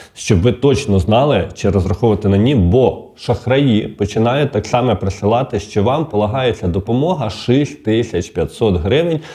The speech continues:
теплої зими, давайте її оформляти. Е, людина починає переходити для її оформлення, і тут починається саме найцікавіше. Введіть дані своєї банківської карти для її отримання.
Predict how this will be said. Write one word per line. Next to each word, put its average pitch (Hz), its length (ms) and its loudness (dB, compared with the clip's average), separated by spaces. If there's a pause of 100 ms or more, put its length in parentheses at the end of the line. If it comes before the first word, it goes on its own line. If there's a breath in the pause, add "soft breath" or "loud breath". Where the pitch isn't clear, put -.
(180 loud breath)
теплої 107 520 2
зими, 120 380 2 (300 loud breath)
давайте 107 520 2
її 120 220 4
оформляти. 107 640 0 (280)
Е, 87 500 2 (380)
людина 127 600 2
починає 135 460 0
переходити 110 640 -2
для 98 180 0
її 101 140 4
оформлення, 151 600 0
і 120 120 0
тут 131 380 -2
починається 104 680 -2
саме 101 340 0
найцікавіше. 92 760 -2 (340 loud breath)
Введіть 143 600 4
дані 151 360 0
своєї 117 460 2
банківської 95 640 -2
карти 80 460 -6
для 90 240 2
її 101 280 2
отримання. 85 600 -2